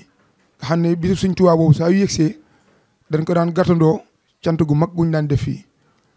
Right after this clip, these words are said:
Waaye biñ ko koy gàttandoo it, mbokk taalibe yi, bi mu jàllee dañ cee waxtaan. gis ne murit moom lu mu mën di am ci àdduna, ndigal rek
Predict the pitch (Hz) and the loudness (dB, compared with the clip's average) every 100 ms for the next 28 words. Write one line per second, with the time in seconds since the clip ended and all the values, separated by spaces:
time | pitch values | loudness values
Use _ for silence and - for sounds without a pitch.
0 | _ _ _ _ 165 165 220 - 226 202 | _ _ _ _ -2 2 2 2 0 2
1 | 202 180 170 170 170 202 - 208 185 170 | 2 2 2 2 2 0 2 2 2 2
2 | 165 151 139 - _ _ _ 151 175 185 | 0 -2 -6 -10 _ _ _ -4 -2 2
3 | 190 170 160 165 185 185 175 151 - _ | 2 2 -2 0 0 0 0 -2 -6 _
4 | _ _ _ _ _ _ 156 175 175 170 | _ _ _ _ _ _ -4 -2 0 0
5 | 170 214 202 190 180 226 233 233 - - | 0 0 0 -2 2 0 0 -2 -4 -4
6 | 175 - - 165 151 135 - _ _ _ | -4 -4 -8 -4 -2 -4 -6 _ _ _
7 | _ 151 151 147 135 | _ -4 0 0 -2